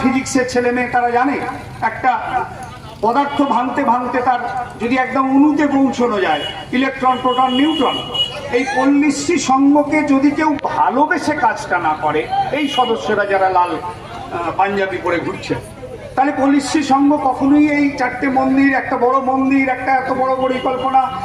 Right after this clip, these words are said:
এত বড় সামাজিক কাজের মধ্যে ঢুকতে পারবে না। স্বামী স্ত্রীর মধ্যে বন্ডিং যদি না থাকে, আজকের দিনে দশটা বিয়ের মধ্যে আটটা বিয়ে ডিভোর্স হয়ে যায়, এর উত্তর কে দেবে? আকাঙ্ক্ষা, আকাঙ্ক্ষা, পরম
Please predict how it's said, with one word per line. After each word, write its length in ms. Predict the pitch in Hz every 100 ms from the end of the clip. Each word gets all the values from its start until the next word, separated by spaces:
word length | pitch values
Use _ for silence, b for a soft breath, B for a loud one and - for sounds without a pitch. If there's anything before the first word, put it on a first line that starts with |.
| -
এত 180 | 220 220
বড় 220 | 254 262
সামাজিক 460 | 254 254 254 247 269 -
কাজের 280 | 247 254 262
মধ্যে 260 | 277 269
ঢুকতে 320 | 220 233 -
পারবে 380 | 269 240 247 311
না। 120 | 320 - - - - - - - - - - -
স্বামী 420 | - 196 254 302
স্ত্রীর 400 | 262 277 302 294
মধ্যে 360 | 285 294 - 294 -
বন্ডিং 600 | 202 269 330 339 330 302
যদি 260 | 262 254 240
না 100 | 233
থাকে, 320 | 214 196 151 - - - 807 807 698 - 762
আজকের 440 | 359 855 - 294 294 220
দিনে 220 | 285 285
দশটা 420 | 262 233 - 277
বিয়ের 300 | 254 247 277
মধ্যে 260 | 285 285 269
আটটা 300 | - - 269
বিয়ে 200 | 269 277
ডিভোর্স 500 | - 247 294 - 254
হয়ে 120 | 202
যায়, 240 | 156 - - - - - -
এর 140 | 269
উত্তর 460 | 262 - 277 269 -
কে 100 | 240
দেবে? 380 | 233 190 143 127 - - 101 98 -
আকাঙ্ক্ষা, 600 | - - 233 233 233 196
আকাঙ্ক্ষা, 560 | - 214 202 196 160
পরম 680 | 151 - 240 285 320 359 330